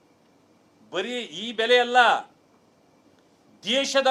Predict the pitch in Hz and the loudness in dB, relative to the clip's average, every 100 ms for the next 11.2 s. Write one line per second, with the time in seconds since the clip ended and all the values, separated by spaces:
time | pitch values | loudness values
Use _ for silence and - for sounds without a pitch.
0 | 208 175 156 226 277 - 165 175 247 262 | 0 -4 -4 -6 -8 -10 -6 -6 -6 -10
1 | 269 262 214 208 180 247 - _ 175 208 | -10 -10 -10 -10 -8 -10 -12 _ -12 -12
2 | - 233 180 101 _ _ _ _ _ _ | -14 -14 -14 -16 _ _ _ _ _ _
3 | _ _ 104 135 240 - 285 240 208 190 | _ _ -12 -10 -10 -2 -2 -2 -8 -4
4 | 156 151 233 269 - _ _ _ _ _ | -4 -2 -4 -6 -10 _ _ _ _ _
5 | _ _ _ _ _ - 143 214 - 240 | _ _ _ _ _ -2 0 0 -4 -14
6 | 226 233 180 214 214 - 247 - 156 190 | -10 -8 -6 -8 -10 -16 -14 -12 -12 -12
7 | 214 220 196 196 190 180 180 180 175 160 | -12 -10 -12 -14 -16 -14 -14 -12 -16 -16
8 | 127 _ _ _ _ _ _ _ 165 214 | -20 _ _ _ _ _ _ _ -14 -10
9 | 233 220 196 269 302 285 285 285 277 277 | -10 -8 -8 -2 2 4 2 0 -2 -2
10 | 233 220 208 220 247 226 226 214 208 156 | -6 -6 -8 -10 -8 -12 -14 -18 -20 -20
11 | 156 | -20